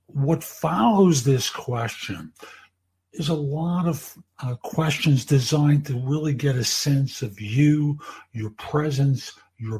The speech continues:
bearing, your leadership. You know, you can get fifteen, twenty minutes of follow-up question to this to define the size and scope,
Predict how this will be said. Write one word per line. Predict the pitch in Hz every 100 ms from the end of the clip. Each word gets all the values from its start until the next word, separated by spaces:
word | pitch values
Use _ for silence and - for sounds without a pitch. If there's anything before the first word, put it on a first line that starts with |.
| 90
bearing, | - 127 131 131 120 117 - - _
your | 107 104 104
leadership. | 101 117 135 131 127 - 123 113 _ _ - - _ -
You | 170
know, | 151 147 139 -
you | - 180
can | 220 208
get | 185 147
fifteen, | - 170 165 - 160 156
twenty | - 151 151 147
minutes | 139 143 135 -
of | 120
follow-up | - 170 208 147 117 -
question | - 117 107 - 113 104
to | -
this | 101 104 95 - - - - - -
to | 143
define | 143 - 160 156 160 151
the | 139
size | - 160 147 156 151 135
and | 117
scope, | - - - 185 240